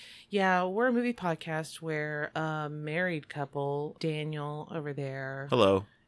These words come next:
Speaker 1: and Tracy, that's me, uh, show each other movies that the other one really should have seen by now. Man, I, I get, uh, I wrote about this on Facebook. I get seasonal affective disorder
Speaker 2: Mm-hmm.
Speaker 1: in the summer,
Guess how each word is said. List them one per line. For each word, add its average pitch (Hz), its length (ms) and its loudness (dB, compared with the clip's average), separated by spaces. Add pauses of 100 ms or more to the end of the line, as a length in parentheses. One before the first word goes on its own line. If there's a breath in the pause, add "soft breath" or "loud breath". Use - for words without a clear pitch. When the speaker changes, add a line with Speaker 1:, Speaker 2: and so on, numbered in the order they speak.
Speaker 1:
and 147 340 -6
Tracy, 143 440 -6
that's 139 280 -8
me, 139 460 -8 (580 soft breath)
uh, 156 280 -4
show 190 200 -2
each 196 140 -2
other 190 160 -2
movies 196 300 -2
that 147 100 -16
the 170 120 -4
other 185 140 -4
one 185 140 -2
really 190 180 -4
should 190 200 -8
have 190 80 -6
seen 214 320 -6
by 147 160 -2
now. 127 520 -6
Man, 175 380 -2 (140)
I, 196 240 2 (280)
I 180 200 4
get, 170 540 0 (120)
uh, 147 460 0 (420)
I 151 120 2
wrote 180 220 0
about 160 260 0
this 156 180 -4
on 143 140 -2
Facebook. 147 460 -2 (100)
I 175 180 0
get 190 260 -4
seasonal 165 560 -4
affective 143 460 -4
disorder 196 600 -4 (120)
Speaker 2:
Mm-hmm. 90 260 2 (380 loud breath)
Speaker 1:
in 175 280 -2
the 151 100 0
summer, 165 640 -4